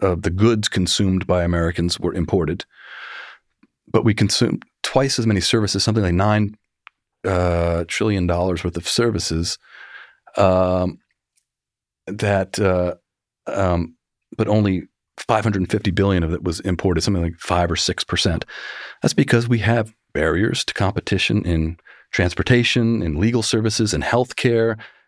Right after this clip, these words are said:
in education. We need to open, open that up. So if I were, uh, the trade representative, <laughs> a-, again, I have to take one step back. We have trade representatives and we have trade negotiations.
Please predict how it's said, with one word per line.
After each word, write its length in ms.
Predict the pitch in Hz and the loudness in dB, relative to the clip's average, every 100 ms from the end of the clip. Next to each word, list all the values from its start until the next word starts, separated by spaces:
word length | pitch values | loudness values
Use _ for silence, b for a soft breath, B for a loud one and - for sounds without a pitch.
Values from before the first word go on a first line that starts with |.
| B | B
in 160 | 95 - | -4 -2
education. 800 | 90 90 - 123 117 113 101 107 B B B B B 127 | -2 -2 0 0 2 0 0 -4 B B B B B 0
We 120 | 135 | 4
need 160 | 139 | 4
to 80 | 113 107 | 2 0
open, 460 | 113 113 98 87 _ - _ _ _ | 0 0 -2 -4 _ -20 _ _ _
open 280 | - 110 95 | -2 0 2
that 180 | 95 87 | 2 2
up. 220 | 73 - | -2 -2
So 200 | - 101 | 0 0
if 120 | 98 | 2
I 120 | 151 | 0
were, 240 | 165 120 - - - | 2 -2 -4 -12 -6
uh, 360 | 107 90 87 82 _ _ _ _ _ | 0 0 0 -4 _ _ _ _ _
the 100 | 104 | -8
trade 240 | 98 127 98 | -2 0 0
representative, 640 | 82 82 76 78 95 - _ B B B B B | -2 -2 -2 -2 -2 -6 _ B B B B B
<laughs> 440 | B B B B B B B 113 | B B B B B B B 0
a-, 60 | |
again, 460 | 113 117 113 85 - | 2 2 2 0 -2
I 340 | 95 - - 107 | -4 -4 -2 -2
have 140 | 107 | -2
to 80 | - | 0
take 160 | 104 | 2
one 180 | 104 107 | 4 2
step 340 | - 107 92 - | 2 -2 -2 0
back. 360 | 113 92 - - B | 0 0 -6 -12 B
We 120 | 113 | 0
have 260 | 123 143 135 | 2 0 0
trade 260 | 123 110 | 0 0
representatives 540 | 101 101 95 95 92 98 | 0 0 0 0 0 0
and 100 | 95 | 0
we 80 | 87 | 0
have 200 | 120 127 | 0 0
trade 260 | 117 107 | 0 0
negotiations. 1040 | 95 95 92 98 95 113 - 85 90 - | 0 0 0 0 0 0 0 -2 -2 -4